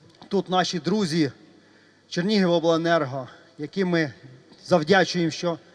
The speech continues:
навіть в цій залі сьогодні є світло, тому що ми єдина команда, єдина команда енергетиків, яка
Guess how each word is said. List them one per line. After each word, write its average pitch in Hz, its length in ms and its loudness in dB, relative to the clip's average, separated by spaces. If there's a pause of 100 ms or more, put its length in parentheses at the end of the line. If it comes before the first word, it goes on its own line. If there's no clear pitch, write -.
(160)
навіть 196 260 0
в - 80 -14
цій 262 200 -6
залі 165 300 4
сьогодні 165 380 0
є 160 160 0
світло, 170 440 -8 (340)
тому 160 260 -6
що 160 180 -4
ми 180 280 0 (180)
єдина 170 380 2
команда, 135 480 -4
єдина 175 380 2
команда 175 400 0
енергетиків, 165 760 2 (680)
яка 175 520 2